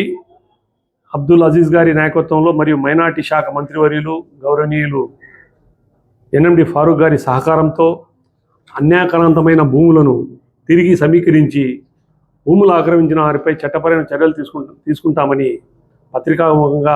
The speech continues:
అనేక సార్లు మా చైర్మన్ తెలియజేసినారు. అలాగే వక్ఫ్ బోర్డు భూములను వ్యాపార సముదాయాలుగా అభివృద్ధి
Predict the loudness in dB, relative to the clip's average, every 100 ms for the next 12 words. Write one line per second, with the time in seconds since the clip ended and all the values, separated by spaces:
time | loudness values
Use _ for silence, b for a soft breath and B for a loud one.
0 | 0 0 0 0 -2 -2 -4 -8 -16 _
1 | _ -6 -4 0 2 2 2 0 0 2
2 | 0 -2 -8 -10 -20 -20 -20 b b -2
3 | 0 2 4 2 0 2 2 4 2 2
4 | 2 0 -2 -12 _ _ _ _ _ -2
5 | 0 2 0 0 0 2 4 4 4 2
6 | -2 -6 _ _ -4 -2 -2 -4